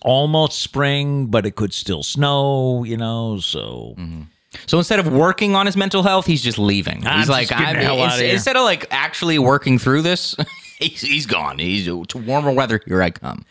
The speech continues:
Speaker 1: So the reason Charlie is with us today, because, uh, for, for those of you who've been with us from the start, we used to do the show from our house. But then when Sarah and Liam moved in, they took the room that we use
Speaker 2: Right.
Speaker 1: for the stew.
Speaker 2: So that's why we're here.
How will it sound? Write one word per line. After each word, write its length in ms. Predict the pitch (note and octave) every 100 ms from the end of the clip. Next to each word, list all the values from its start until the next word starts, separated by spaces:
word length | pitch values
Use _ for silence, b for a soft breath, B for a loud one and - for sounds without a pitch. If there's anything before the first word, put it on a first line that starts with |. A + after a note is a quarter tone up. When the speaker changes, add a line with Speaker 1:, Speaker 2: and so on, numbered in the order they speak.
| b -
Speaker 1:
So 460 | - G3 F#3 E3+ -
the 200 | C3 C#3+
reason 520 | C#3 A#3 A3+ G#3 D3
Charlie 480 | - D3 D3 F3 F3+
is 160 | D#3+
with 220 | C#3 E3 D#3+
us 160 | D3
today, 360 | - C3+ C#3 C#3+
because, 640 | A#2+ A2 B2 A2 G#2 -
uh, 300 | A2+ G2+ G2+ -
for, 160 | D#3 -
for 200 | - B2
those 360 | A2 C#3+ C#3+ B2
of 100 | B2+
you 140 | A#2+
who've 180 | A#2+ G2+
been 220 | A#2 G#2+
with 180 | G#2 A#2
us 120 | A2
from 240 | - A#2+ F#2
the 120 | D#2+
start, 480 | - D3+ C3 A2 -
we 180 | B2+ A2+
used 180 | E3 -
to 100 | D#3
do 180 | A#2+ A#2+
the 120 | G#2
show 240 | - B2+
from 180 | G#2+ G#2+
our 160 | F2 D#2+
house. 600 | - C#3+ F#2+ - - - b b b b b
But 140 | A2 A2
then 180 | B2+
when 140 | A#2+ A#2+
Sarah 380 | - C#3+ B2 G#2+
and 100 | A#2
Liam 260 | G#3+ F#3+
moved 280 | A#2+ A2 F#2
in, 360 | G2 F#2 A#2+ A#2
they 200 | A#2 C#3+
took 280 | C#3 D3+ -
the 80 | G#2+
room 320 | C#3 F3 A#2+
that 120 | A2
we 140 | A2+
use 500 | A2 D#3+ A#2+ F2 F2 -
Speaker 2:
Right. 260 | F#2 E2+
Speaker 1:
for 140 | - C3
the 100 | G2+
stew. 400 | - G#3 D#3 F#2
Speaker 2:
So 100 | F#2
that's 120 | F#2
why 80 | G2
we're 120 | F2+
here. 220 | F2+ A2